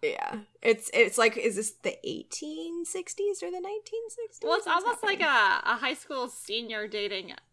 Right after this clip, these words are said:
Speaker 2: a,
Speaker 1: A freshman.
Speaker 2: a freshman, but, like,
Speaker 1: Mm-hmm.
Speaker 2: the only seniors that ever, like, were friends with a freshman were creeps. <laughs>
Speaker 1: They were gross. No, for sure.
Speaker 2: Because,
Speaker 1: It
Speaker 2: like,
Speaker 1: was predatory.
Speaker 2: And as a seniors, we were very full of ourselves, and why would we go down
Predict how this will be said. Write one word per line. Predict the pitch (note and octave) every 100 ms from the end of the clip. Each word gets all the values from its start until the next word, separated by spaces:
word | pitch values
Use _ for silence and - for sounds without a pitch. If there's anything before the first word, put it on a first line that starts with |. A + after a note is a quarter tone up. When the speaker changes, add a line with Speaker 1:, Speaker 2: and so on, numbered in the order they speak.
| _ -
Speaker 2:
a, |
Speaker 1:
A | A3 G#3+ A3+ G3 -
freshman. | - A#3 A3+ -
Speaker 2:
a |
freshman, | G#3 A3+ - G3 F#3 F3+
but, | F3+ -
like, | F3 - -
Speaker 1:
Mm-hmm. | C#4 G4+ - _ _ _ _ _ _ G3+
Speaker 2:
the | B3+
only | B3 C#4 D#4
seniors | - - C4+ C4+ A#3+ G#3+
that | G#3+
ever, | G#3 G#3 G#3+
like, | F#3+ E3+ - _ _ - -
were | G#3 G#3+
friends | G#3 G#3+
with | A3
a | G3
freshman | - G3+ B3 - F3+ F3 _ -
were | B3 F#4+
creeps. | - D4 F4 G3 - -
<laughs> | - - - - - _ -
Speaker 1:
They | A#3+ B3+
were | F4+
gross. | B3 C4 E4 G#3+ -
No, | D4 C#4+
for | C4
sure. | - - -
Speaker 2:
Because, | G4 F#4+ G#4+
Speaker 1:
It | F#4+
Speaker 2:
like, | E4+
Speaker 1:
was | B3
predatory. | - C4 D#4 - E3+ - G3 - _ _ - _ -
Speaker 2:
And | E4 D#4+ D4 B3
as | B3+
a | B3 B3
seniors, | - C#4+ A#3 G#3+ G3
we | G3
were | G3+
very | A#3 G#3
full | G#3 F#3+
of | F3+
ourselves, | E3+ - - - F#3
and | F#3
why | G3 G3
would | G3
we | F3+ F3+
go | G3 F#3
down | G#3 F3+ F3 G3+